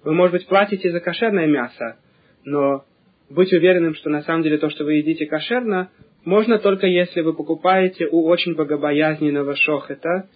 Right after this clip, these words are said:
которому вы полностью доверяете. И поэтому нужно поговорить с вашим раввином, на какие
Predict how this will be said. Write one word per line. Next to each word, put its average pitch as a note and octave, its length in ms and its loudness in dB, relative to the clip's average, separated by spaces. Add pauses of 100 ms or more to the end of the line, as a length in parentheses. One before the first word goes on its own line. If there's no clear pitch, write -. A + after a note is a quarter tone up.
(160)
которому G#3+ 440 4
вы F#3 140 0
полностью F#3 460 2
доверяете. D3+ 800 -2 (240)
И D#3 100 -12
поэтому A3 400 4
нужно G#3+ 220 6
поговорить F3+ 540 2 (180)
с E3+ 80 -2
вашим D#3+ 360 0
раввином, C#3+ 580 -2 (460)
на D3 220 -2
какие F#3 680 0